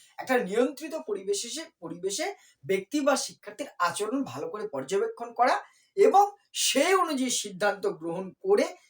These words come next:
সেই প্রাপ্ত তথ্য বা ডেটাগুলিকে এবার কি করা হচ্ছে? বিশ্লেষণ করে তার ভবিষ্যতের দিক নির্দেশ করার যে প্রক্রিয়া, সেটাই হচ্ছে পরীক্ষামূলক পদ্ধতি বা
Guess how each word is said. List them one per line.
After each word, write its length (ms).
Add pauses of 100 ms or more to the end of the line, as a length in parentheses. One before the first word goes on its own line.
সেই 320
প্রাপ্ত 520
তথ্য 380
বা 100
ডেটাগুলিকে 640
এবার 240
কি 80
করা 180
হচ্ছে? 240 (380)
বিশ্লেষণ 760
করে 240 (420)
তার 240 (380)
ভবিষ্যতের 680
দিক 240
নির্দেশ 380
করার 280
যে 200
প্রক্রিয়া, 520 (200)
সেটাই 460
হচ্ছে 260 (120)
পরীক্ষামূলক 680
পদ্ধতি 360
বা 120